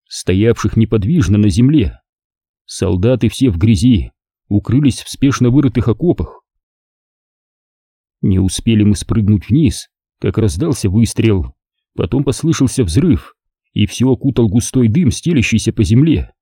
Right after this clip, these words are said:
Пулеметы с машин, находившихся в укрытии, также открыли огонь. Русские танки по-прежнему оставались на месте,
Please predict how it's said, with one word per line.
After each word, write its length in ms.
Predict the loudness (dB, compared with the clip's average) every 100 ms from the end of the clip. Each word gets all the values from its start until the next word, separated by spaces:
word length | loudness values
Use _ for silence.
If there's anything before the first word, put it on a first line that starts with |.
| _ _ _ _ _ _ _ _ _
Пулеметы 560 | -2 0 2 2 0 -2
с 60 |
машин, 380 | 0 -2 0 0
находившихся 600 | 2 0 -2 -2 -2 0
в 40 | 0
укрытии, 640 | 0 0 2 2 0 -2 _ _ _
также 380 | -2 0 0 0
открыли 380 | 0 2 4 4
огонь. 360 | 2 2 0 -2 _ _ _ _ _ _ _ _ _ _ _ _ _ _
Русские 580 | -4 0 0 0 -2 0
танки 540 | 0 0 0 -6 -10 _ _ _
по-прежнему 600 | -6 -2 0 2 2 2
оставались 500 | 0 -2 0 0 2
на 80 | 4
месте, 520 | 4 2 -2 -10